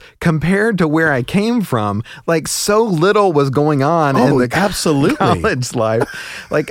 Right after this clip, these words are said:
Speaker 1: I was like, "Where's all the noise? Where's the chaos?" You know?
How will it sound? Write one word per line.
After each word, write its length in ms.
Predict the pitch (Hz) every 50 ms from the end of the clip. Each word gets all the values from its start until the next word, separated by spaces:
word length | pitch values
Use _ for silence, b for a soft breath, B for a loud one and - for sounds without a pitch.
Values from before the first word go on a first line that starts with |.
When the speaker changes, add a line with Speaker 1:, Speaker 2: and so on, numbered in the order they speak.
| -
Speaker 1:
I 100 | - 160
was 160 | 175 180 170 156
like, 220 | 160 139 131 131
"Where's 320 | 123 143 190 226 254 254
all 100 | 269 254
the 120 | 226 226 165
noise? 680 | 147 135 131 143 202 254 208 123 95 92 92 117 -
Where's 220 | 139 185 226 247
the 140 | 226 - 214
chaos?" 840 | 180 - 196 208 240 277 220 147 117 - - - - - - - - - _
You 160 | - 139 156
know? 180 | 165 175 180